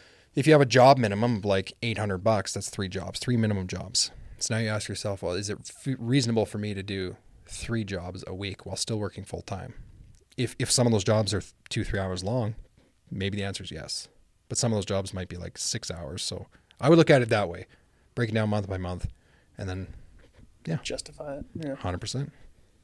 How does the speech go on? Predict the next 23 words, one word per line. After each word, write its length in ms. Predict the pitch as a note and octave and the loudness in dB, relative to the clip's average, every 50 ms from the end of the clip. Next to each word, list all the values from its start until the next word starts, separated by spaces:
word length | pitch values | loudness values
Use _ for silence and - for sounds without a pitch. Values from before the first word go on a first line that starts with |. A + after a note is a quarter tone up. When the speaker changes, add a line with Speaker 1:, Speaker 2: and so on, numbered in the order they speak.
| - - _ _ - | -20 -20 _ _ -10
Speaker 2:
That 120 | E3 D3 C3 | -4 2 4
Speaker 1:
Sorry 80 | D#3+ D#3+ | 6 6
Speaker 2:
makes 60 | D3+ | 6
Speaker 1:
for 60 | D3 C3+ | 4 2
Speaker 2:
sense. 40 | B2 A2+ | 0 -2
Speaker 1:
cutting 140 | G2+ F#2+ F2 | -2 -2 -4
you 80 | F#2+ A#2+ | -4 -4
off, 220 | B2+ A2+ - - | -4 -6 -8 -10
bro. 160 | - - - | -10 -6 -4
Speaker 2:
Oh, 80 | F3+ C3+ | -2 -2
all 200 | A2 A2+ B2+ B2+ | 0 0 0 2
good. 240 | B2+ C3 E3+ E3 - - - - _ - - - | 2 2 0 0 -2 -6 -16 -20 _ -20 -20 -12
All 120 | - D3 C#3 | -8 -6 -4
Speaker 1:
Yeah. 120 | D3+ D#3+ E3 | -4 -4 -4
Speaker 2:
good. 340 | - C#3 C3 D3 D#3 - - - - - - - - - _ _ - | -4 -2 -2 -2 -2 -4 -8 -14 -20 -20 -20 -20 -20 -20 _ _ -4
Uh, 600 | - C#3+ C#3 C#3 C#3 C#3 C#3+ D3 D3 D3+ D3 - D#3 | 0 2 4 4 4 4 2 2 0 0 -2 -2 0
next 300 | D3 D3+ D#3+ D#3+ - - | 2 2 2 2 2 2
one, 320 | F#3+ F#3 F3+ F#3 F#3 F3 | 2 4 4 2 2 0
you 200 | D#3 D3+ D#3+ E3 | 0 4 6 6
actually 240 | D#3+ D#3 - - D3 | 6 6 4 0 0
did 160 | C#3+ D3 C#3 | 0 2 4
answer 280 | C3 C3 B2+ B2+ - C3+ | 4 4 2 0 0 -2
this 380 | B2+ B2+ B2+ B2+ - - - - | 0 0 2 2 0 -2 -4 -6